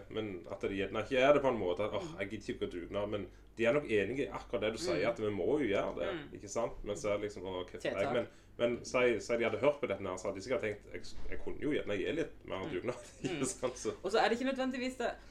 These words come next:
Speaker 2: altså vi trenger alle, alle typer dugnadsfolk, det gjør vi.
Speaker 1: Mm.
Speaker 2: Eh, men, men, men hvis du har noe du tenker mangler i samfunnet,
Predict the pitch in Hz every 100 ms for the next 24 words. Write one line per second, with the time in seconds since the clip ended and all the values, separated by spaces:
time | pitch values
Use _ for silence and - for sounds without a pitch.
0 | - 208 208 220 226 233 220 143 165 190
1 | 330 - 160 - 160 131 151 180 180 156
2 | 147 127 - 135 - - - 180 151 98
3 | 73 - - - - - - - 143 151
4 | - 110 151 - 160 170 170 196 - 226
5 | 240 254 - - 160 131 - 180 202 -
6 | 160 - 196 180 131 185 - 131 131 233
7 | -